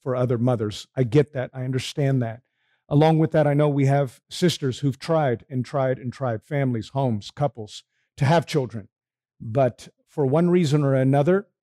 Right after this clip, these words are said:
have not been able to. And again, uh, this is a time for many sisters who wish to be mothers and have a Mother's Day to celebrate, um, can't.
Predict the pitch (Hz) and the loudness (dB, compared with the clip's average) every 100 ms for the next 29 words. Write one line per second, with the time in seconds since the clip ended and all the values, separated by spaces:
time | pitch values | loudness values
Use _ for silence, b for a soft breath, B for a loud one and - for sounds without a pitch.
0 | _ _ _ 135 120 147 127 127 120 113 | _ _ _ -4 0 0 0 -2 -4 -6
1 | 120 123 113 139 131 107 151 143 113 _ | -10 -12 -10 -2 -2 2 2 2 0 _
2 | _ _ _ - 131 127 131 143 143 123 | _ _ _ -8 -6 -4 -2 -2 0 -2
3 | 135 - 135 123 110 - _ _ _ - | -2 0 -2 -2 -4 -10 _ _ _ -2
4 | 135 143 - 147 160 131 - - 151 - | -2 -2 -2 2 2 0 -6 -8 -6 -4
5 | 131 117 - _ - 143 131 135 202 208 | -6 -6 -10 _ 0 2 2 6 4 4
6 | - _ _ 143 127 123 127 117 117 113 | -4 _ _ -6 0 2 2 0 -2 -4
7 | - _ _ _ _ 135 120 156 196 170 | -10 _ _ _ _ 0 2 2 2 2
8 | 139 131 127 107 135 123 - 196 - 113 | 2 2 0 0 0 0 -2 -4 -2 -4
9 | 110 107 110 113 _ _ _ _ 123 117 | -4 -6 -6 -8 _ _ _ _ -8 -6
10 | 117 - 147 104 | -6 0 0 0